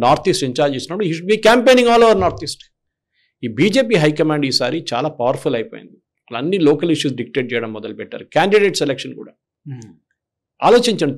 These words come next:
Speaker 1: తెలంగాణలో ఎనిమిది సీట్లు ఎట్లా గెలిచారండి? వాళ్ళందరూ పాత క్యాండిడేట్లే కదా. కొత్త క్యాండిడేట్ కొన్ని ప్లేసెస్‌లో పెడతారు,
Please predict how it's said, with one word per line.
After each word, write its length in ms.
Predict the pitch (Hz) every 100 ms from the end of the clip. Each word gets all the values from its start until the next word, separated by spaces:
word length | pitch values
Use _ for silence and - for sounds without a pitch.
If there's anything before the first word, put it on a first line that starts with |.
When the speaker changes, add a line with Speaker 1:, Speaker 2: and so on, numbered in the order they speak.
| 160
Speaker 1:
తెలంగాణలో 400 | 202 220 208 196
ఎనిమిది 200 | 185 180
సీట్లు 200 | 190 185
ఎట్లా 160 | 165 170
గెలిచారండి? 480 | 160 156 151 151 _ _ _ _
వాళ్ళందరూ 360 | 127 127 139 170
పాత 240 | 151 147
క్యాండిడేట్లే 460 | 156 156 151 143 139
కదా. 220 | 131 160 _ _ _ _ _ _ _ _
కొత్త 200 | 160 165
క్యాండిడేట్ 380 | 202 202 196 180 170
కొన్ని 140 | 160
ప్లేసెస్‌లో 380 | 170 160 160 156
పెడతారు, 380 | 151 135 131